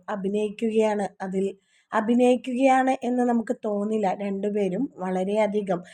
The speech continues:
ജീവിക്കുന്നത് പോലെയാണ് നമുക്ക് തോന്നുന്നത്. റിനോഷിൻ്റെയും അതുപോലെ തന്നെ ലച്ചുവിൻ്റെയും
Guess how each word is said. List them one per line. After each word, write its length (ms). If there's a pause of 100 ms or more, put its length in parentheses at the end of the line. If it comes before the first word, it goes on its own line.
(240)
ജീവിക്കുന്നത് 720
പോലെയാണ് 460
നമുക്ക് 340
തോന്നുന്നത്. 640 (920)
റിനോഷിൻ്റെയും 960
അതുപോലെ 480
തന്നെ 320
ലച്ചുവിൻ്റെയും 760